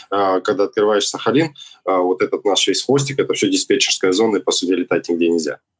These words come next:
Ну, э, э, на самом деле, когда ты уезжаешь, э, там, в Охотское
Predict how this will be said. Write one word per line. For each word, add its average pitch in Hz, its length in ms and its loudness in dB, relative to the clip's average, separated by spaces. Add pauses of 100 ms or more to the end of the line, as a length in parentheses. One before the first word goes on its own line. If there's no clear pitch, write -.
(1040)
Ну, 107 800 2
э, - 20 -6 (1120)
э, 104 200 2
на 110 100 0
самом 120 320 2
деле, 101 280 0
когда 92 280 0
ты 98 120 -2
уезжаешь, 95 760 0 (1160)
э, 90 560 2 (380)
там, 73 200 -4 (220)
в 87 60 -2
Охотское 82 800 0